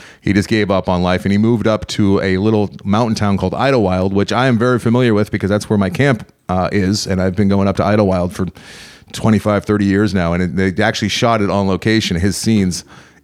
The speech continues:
in Idlewild, and he lives in a little trailer in the middle of nowhere. He's living, like, the Captain Fantastic lifestyle by himself. Uh, he's got nothing but a, a chicken, uh, for a friend, and, um,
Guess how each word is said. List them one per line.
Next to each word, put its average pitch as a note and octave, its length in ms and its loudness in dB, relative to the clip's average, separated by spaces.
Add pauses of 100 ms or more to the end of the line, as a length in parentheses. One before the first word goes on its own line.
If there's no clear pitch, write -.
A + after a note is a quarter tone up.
in A2 160 0
Idlewild, F#2 600 0
and F#2+ 300 -4
he G#2 120 -2
lives G#2+ 220 0
in A2 80 2
a G#2+ 60 2
little G#2+ 160 2
trailer G#2 420 0
in G2 60 0
the F#2 60 -2
middle G2+ 180 0
of G2 60 0
nowhere. F#2+ 320 2
He's F#2+ 140 -2
living, G#2 220 2
like, F#2 140 -2
the F2+ 80 -6
Captain G2+ 380 -2
Fantastic G2+ 600 -2
lifestyle G#2 460 0
by G2+ 240 0
himself. G2 560 -2 (560)
Uh, F#2+ 80 -2
he's F2+ 220 -2
got G2 180 0
nothing G#2 240 2
but G2 120 2
a, F2 260 2
a - 20 -2
chicken, A#2+ 460 -2 (100)
uh, F#2+ 300 -2
for G2 160 0
a F2 60 0
friend, F#2+ 340 -2 (500)
and, F#2+ 460 0
um, F#2 400 0